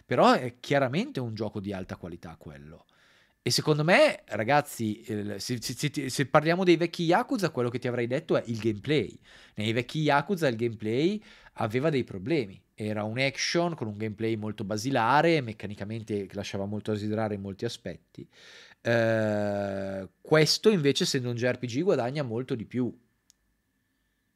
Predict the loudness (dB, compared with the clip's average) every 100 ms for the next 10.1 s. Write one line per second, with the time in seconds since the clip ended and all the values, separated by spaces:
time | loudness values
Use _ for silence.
0 | _ _ _ 4 4 4 2 0 0 -2
1 | -2 0 0 0 _ _ _ _ 2 2
2 | 4 2 2 2 0 2 0 0 -2 -2
3 | 0 0 -2 -4 -4 -2 0 0 -2 -2
4 | -4 -6 -6 -4 -4 -6 -4 -6 -6 -6
5 | 2 6 6 6 -2 -6 -10 -8 -10 -10
6 | -6 -4 -4 -8 -18 -12 -6 -4 -2 -2
7 | -4 -4 -6 -6 -8 -4 -2 -2 -6 -8
8 | -8 -8 -4 -2 -2 -2 -6 -4 -2 -4
9 | -6 -12 -12 -16 -14 -14 -14 -18 -20 -20
10 | -20